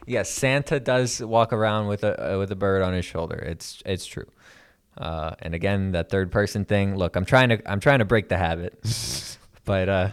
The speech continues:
Speaker 1: I can't, I can't seem to kick it. Speaking of kick it, <laughs> uh, we have a, a fantastic guest on the show, um, and,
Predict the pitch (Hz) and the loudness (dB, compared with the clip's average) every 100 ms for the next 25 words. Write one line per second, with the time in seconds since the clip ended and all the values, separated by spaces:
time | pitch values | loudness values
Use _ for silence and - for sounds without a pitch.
0 | - 98 - 123 - - 107 - 151 - | -4 -4 0 0 0 -4 -2 2 0 2
1 | 135 104 - 107 92 - - - - - | -2 0 -2 -2 -2 -6 -12 -20 -20 -20
2 | _ _ - - - 202 190 160 135 113 | _ _ -16 -14 -2 0 2 0 0 -2
3 | - 156 - 117 - - 1017 1017 906 - | 0 0 2 0 2 0 0 -4 -6 -10
4 | - _ _ _ - 143 139 - 156 135 | -18 _ _ _ -2 0 2 2 2 2
5 | 175 147 165 156 147 131 - 120 110 147 | 2 6 8 8 8 6 4 2 4 4
6 | 143 131 175 185 175 127 135 147 143 - | 4 6 8 8 6 0 6 6 4 -2
7 | - 110 107 104 - 104 95 98 - _ | -2 0 2 0 0 0 2 0 -4 _
8 | - - - - - 110 107 101 101 - | -20 -20 -20 -14 -2 2 2 0 -6 -16
9 | _ _ - - 101 107 107 | _ _ -20 -14 -10 -8 -10